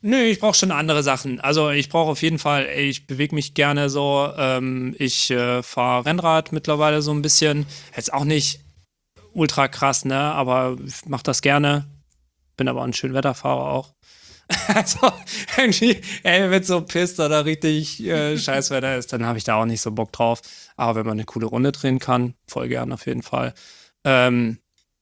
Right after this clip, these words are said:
Speaker 1: ja, Fitnessstudio geh ich. Ähm, wir haben jetzt seit, äh, vier oder fünf Wochen eine kleine Hündin. Mit der geh ich natürlich gerne laufen.
Speaker 2: Was für eine?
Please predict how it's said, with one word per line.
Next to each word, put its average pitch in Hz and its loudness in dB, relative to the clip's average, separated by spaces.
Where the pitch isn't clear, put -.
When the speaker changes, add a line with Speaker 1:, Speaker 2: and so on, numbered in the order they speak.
Speaker 1:
ja, 110 -2
Fitnessstudio 120 0
geh 117 0
ich. - -4
Ähm, 110 -2
wir - -4
haben 110 2
jetzt 110 -4
seit, 110 0
äh, 117 -2
vier - -4
oder 120 -2
fünf - -6
Wochen 127 -6
eine 120 -4
kleine 120 -2
Hündin. 160 2
Mit 120 -8
der 131 2
geh 135 2
ich 127 -2
natürlich 131 -2
gerne 127 -2
laufen. 127 -2
Speaker 2:
Was 170 -4
für 294 -2
eine? 196 -2